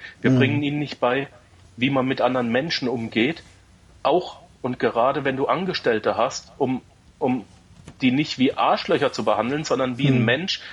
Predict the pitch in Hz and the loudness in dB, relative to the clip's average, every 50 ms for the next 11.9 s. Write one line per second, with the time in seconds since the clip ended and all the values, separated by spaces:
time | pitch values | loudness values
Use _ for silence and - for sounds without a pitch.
0 | - - - - 135 127 127 123 110 98 95 95 90 101 110 - - - 139 131 | -20 -20 -6 0 2 2 4 2 2 2 2 2 2 2 0 0 -2 -4 -4 -4
1 | - - 160 170 165 156 135 131 123 117 120 113 - - 113 - - - 143 165 | -2 -2 -2 -2 0 -2 0 0 0 2 0 -2 -2 -4 -8 -8 -2 0 0 0
2 | 165 - 120 107 98 101 107 117 123 143 131 120 120 - - 143 147 143 123 - | 2 2 2 2 2 0 -2 -4 -4 -2 -4 -4 -2 0 0 0 2 2 0 0
3 | - 101 90 87 90 90 87 - - - - - - _ - - 135 - - - | 0 0 -2 -2 -2 -6 -6 -8 -8 -10 -14 -20 -20 _ -4 -2 -2 -2 -2 -2
4 | 156 147 147 151 143 - - 123 123 127 131 131 123 - 135 143 175 175 147 113 | -2 -2 -2 -2 -4 -6 -4 -2 0 2 2 0 0 0 0 0 0 0 -2 -2
5 | 104 - 107 107 - - 110 - - 120 123 143 165 147 123 113 120 117 135 - | 0 0 2 2 0 0 -4 -4 -2 0 0 2 2 2 2 2 2 0 0 -4
6 | - - - - - - 101 - - - - - 135 - - - - - - - | -10 -14 -18 -14 -4 -2 -2 -2 -2 -2 0 0 0 0 -2 -8 -14 -18 -20 -20
7 | - - - _ - - _ _ _ - 101 - 135 131 - - - - - - | -20 -20 -20 _ -20 -20 _ _ _ -4 0 0 0 0 -2 -6 -12 -20 -20 -12
8 | - 127 131 139 147 147 131 156 151 147 - - - - - - - - - _ | -6 -2 0 2 2 2 2 2 2 0 -2 -6 -10 -12 -14 -20 -20 -20 -20 _
9 | _ _ _ _ - - - - - - - - - 160 - - 185 180 - - | _ _ _ _ -20 -20 -20 -20 -18 -16 -16 -4 -2 -2 0 0 -2 -2 -2 -2
10 | 151 - - 147 135 - 143 123 - - - - - - 120 - - 131 135 156 | -2 0 2 0 2 2 -2 -4 -4 -8 -12 -14 -14 -8 -6 -2 2 2 4 6
11 | 165 165 151 131 139 143 - - - - 135 127 - - - 104 - | 6 4 4 2 -2 -4 -4 -6 -4 -2 -2 -2 -2 -4 -8 -10 -6